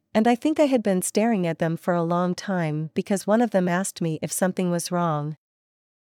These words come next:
I apologized for my little harassment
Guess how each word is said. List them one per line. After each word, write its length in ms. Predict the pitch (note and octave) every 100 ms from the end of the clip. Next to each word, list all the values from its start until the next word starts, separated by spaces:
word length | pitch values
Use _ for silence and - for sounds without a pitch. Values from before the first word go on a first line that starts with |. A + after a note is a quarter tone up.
| _ _
I 100 | A#3+
apologized 720 | B3+ - C#4 D4+ B3+ F#3 F3
for 120 | - F#3
my 160 | F#3
little 300 | F#3 G#3 G#3+
harassment 640 | G3+ F#3 F#3 A3 E3+ D3